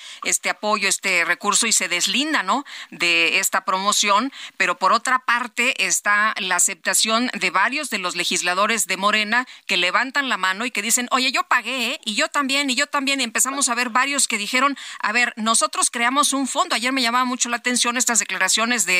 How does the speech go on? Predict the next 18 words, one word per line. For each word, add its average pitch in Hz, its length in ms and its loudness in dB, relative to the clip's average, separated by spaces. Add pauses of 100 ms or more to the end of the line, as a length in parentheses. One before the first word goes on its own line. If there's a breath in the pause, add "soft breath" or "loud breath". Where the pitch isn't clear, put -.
Patricia 202 400 0
Armendáriz, 226 540 0 (260 loud breath)
que 190 80 0
dice 220 300 0
que 208 100 0
se 185 140 0
creó 185 340 4
un 262 200 -2
fondo 294 360 2
de 233 80 0
legisladores 180 800 2 (240 loud breath)
y 240 160 2
que 262 160 -2
ella 339 180 0
se - 140 4
asesoró 208 540 2
con 302 200 2
abogados 196 640 2